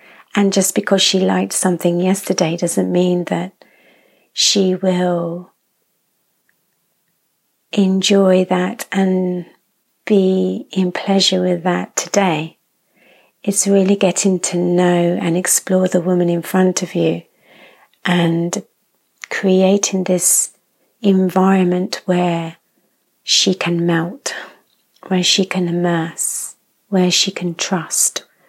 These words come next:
where she can surrender, where you meet the circumference of her, where you meet the environment of her, and then you meet the edges of her body and her hair and her neck and her fingers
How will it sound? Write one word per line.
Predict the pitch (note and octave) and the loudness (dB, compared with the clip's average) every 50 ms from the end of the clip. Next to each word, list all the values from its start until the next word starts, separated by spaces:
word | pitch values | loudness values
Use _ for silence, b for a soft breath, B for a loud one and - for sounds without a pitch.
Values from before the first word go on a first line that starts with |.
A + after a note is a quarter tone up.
| _ _ _ | _ _ _
where | G3 F#3+ F3+ F3 F3 | 0 0 0 2 0
she | E3 - - - G3 F3+ | 0 0 0 2 0 0
can | - - F#3 F3+ | -2 -4 -4 -2
surrender, | E3+ - - F#3 F3 E3+ F3 E3+ E3+ E3 E3+ E3+ F3+ E3 D#3+ - _ _ _ _ _ _ _ _ _ _ _ B B B B B B B B B B | -2 0 0 0 0 0 -2 -2 -4 -4 -6 -6 -8 -8 -10 -14 _ _ _ _ _ _ _ _ _ _ _ B B B B B B B B B B
where | - G#3 G3+ G3 G3 | 2 2 4 4 4
you | G3 F#3 F#3 F#3+ | 4 4 4 4
meet | F#3+ F#3+ F#3+ G3+ G#3+ A#3 - | 4 4 4 4 4 2 -2
the | - G#3 | -4 -2
circumference | - - - G3 G3 - - G3 G3 F#3+ - - - F3+ F#3 - - | 0 0 0 0 0 0 0 0 0 -2 -4 -4 -6 -6 -4 -2 -2
of | - F#3 - | -4 -4 -4
her, | - F3 F3 E3 | -6 -6 -4 -4
where | E3 F3 F3 | -4 -4 -2
you | E3+ F3 F3+ | -2 -2 0
meet | F3+ F#3 G3 G3+ G#3+ A#3 | 2 4 4 2 2 2
the | G3+ G3 | 2 2
environment | F#3 F#3 F3+ - F#3+ F#3 F#3+ G3 G3 F#3+ F#3 F#3 F#3 G3+ - - | 2 2 2 0 2 2 2 2 2 2 2 0 -2 -4 -6 -6
of | G3 F#3 F3 - | -6 -8 -8 -6
her, | - F3+ F3 F3 E3+ _ B B B B B B B B | -6 -6 -6 -6 -8 _ B B B B B B B B
and | G#3 G3 F#3 F3 | 2 2 4 2
then | F#3+ F3+ G3 G3 G3 F#3+ | 2 2 4 4 4 4
you | F#3 F#3 F3+ | 4 2 2
meet | F3 E3+ F3 F3+ F#3 | 2 2 2 0 -2
the | - F3+ E3+ F3 | -2 0 2 2
edges | F3 E3+ F3 F3+ F#3 F3+ - - F#3 F3+ - | 4 4 4 4 4 2 0 0 0 0 0
of | F#3+ F#3 - | 0 0 -2
her | - - F#3 | -4 -6 -6
body | F#3 - - F3 F3 F3 F#3 F3 E3+ E3+ E3+ B B B B B B B B B | -2 0 0 0 2 2 0 0 0 -2 -4 B B B B B B B B B
and | - G3 F3 E3+ - | -2 0 0 2 0
her | F3+ F3 F3 | 0 0 0
hair | F3 - - F#3 F3+ F3+ F3+ F3 F3 G3+ | -2 -2 -2 0 0 0 -2 -2 -4 -6
and | G3+ F#3 F3 F3 - | -4 -4 -4 -2 -2
her | F#3 F#3 | -2 0
neck | F3+ F3+ F3+ F3+ F3 F3+ F#3 - - - - | 0 2 2 0 0 -2 -6 -10 -12 -8 -4
and | F#3 F#3 - | -4 -4 -2
her | - F3+ F#3 | -2 -2 -2
fingers | - - - G3+ G3 G3 G3 F#3+ F#3+ F#3 F3 F3 F3 E3+ - - | -4 -2 0 2 2 4 4 2 2 2 0 0 -2 -2 -4 -6